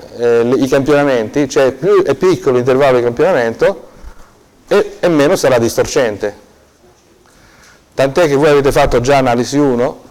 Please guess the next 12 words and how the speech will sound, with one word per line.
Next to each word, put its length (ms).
sapete 460
che 140
se 160
noi 160
andiamo 320
all'infinito, 960
cioè 160
facciamo 340
un 80
cam-, 280
un, 360
eh, 260